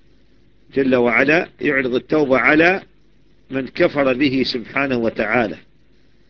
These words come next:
نحن حديثنا أيها الأحباب، أرجو التركيز لأن الصوت يتقطع أحيانا، فأرجو من الأخوة التركيز. حديثنا عن ماذا؟ عن الرجاء، كيف ترجو،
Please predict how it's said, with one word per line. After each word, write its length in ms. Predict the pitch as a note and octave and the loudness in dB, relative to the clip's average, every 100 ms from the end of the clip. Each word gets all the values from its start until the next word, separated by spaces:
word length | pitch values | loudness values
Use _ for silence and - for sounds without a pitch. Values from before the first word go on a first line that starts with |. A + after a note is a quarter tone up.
| _ _ _ _ _ - | _ _ _ _ _ -6
نحن 300 | B2 B2+ C3 | -6 -4 -6
حديثنا 840 | B2 C3 D#3 C#3+ C#3 C3 D3 E3+ - D3+ | -4 0 2 2 0 -2 0 0 -2 -2
أيها 280 | C#3+ C3 | 0 0
الأحباب، 540 | B2+ A#2 - B2 D3 E3+ - - | -2 -4 -6 0 0 0 -6 -10
أرجو 480 | D3 A#2+ B2 B2 B2 | -8 -4 -4 -4 -6
التركيز 760 | C3 - B2 - D3 D3+ A#2+ B2+ | -12 -4 -4 -2 0 2 0 -4
لأن 160 | C#3 | -4
الصوت 400 | C3 - D3+ C3+ | -4 -4 -4 0
يتقطع 580 | C3+ B2+ A#2+ D#3+ - A#2+ | 0 -2 -4 -4 -4 -8
أحيانا، 500 | A2+ C3+ D#3+ D3 E3 C#4 - _ _ _ - - _ _ _ - | -4 -2 -2 -2 -4 -8 -16 _ _ _ -20 -20 _ _ _ -12
فأرجو 380 | D#3+ D#3+ C3 C3+ | -6 -4 -4 -2
من 100 | C3 | -2
الأخوة 360 | D3 D3 C3+ | -2 -2 -4
التركيز. 720 | - B2+ G#2+ C#3 D#3+ F3 - - - | -2 -4 -4 0 2 2 0 -14 -20
حديثنا 920 | - C#3+ D#3 G3 - D#3+ D3 D3 - - _ _ _ _ - _ | -6 -2 2 2 2 -2 0 0 -2 -8 _ _ _ _ -20 _
عن 180 | B2+ C#3 | -6 -2
ماذا؟ 320 | C#3 E3 E3 | 0 2 2
عن 220 | C3 C#3 | 0 0
الرجاء، 500 | C3 A#2 A#2 C3 B2+ - _ _ _ _ _ _ _ _ _ _ - | 0 -2 0 0 0 -4 _ _ _ _ _ _ _ _ _ _ 0
كيف 300 | D#3 F3+ D3+ | 6 6 6
ترجو، 640 | C#3 E3 C#3+ B2+ D3+ D#3 | 2 0 0 0 0 0